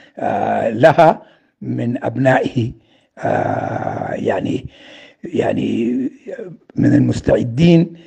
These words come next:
للقيام بمثل هذه المهمة الغزرة في محتواها والناتئة في كل أشكالها. آه،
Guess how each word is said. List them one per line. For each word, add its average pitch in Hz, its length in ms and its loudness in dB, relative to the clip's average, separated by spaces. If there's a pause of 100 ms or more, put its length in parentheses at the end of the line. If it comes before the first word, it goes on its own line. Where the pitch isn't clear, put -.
(220)
للقيام 120 920 2
بمثل - 400 -4
هذه 123 300 -2
المهمة 139 560 0 (480)
الغزرة 139 760 4 (300)
في - 140 -12
محتواها - 800 0 (480)
والناتئة - 1900 2 (1040)
في - 280 -4
كل 160 300 4 (100)
أشكالها. - 640 -2 (2750)
آه، 139 1160 4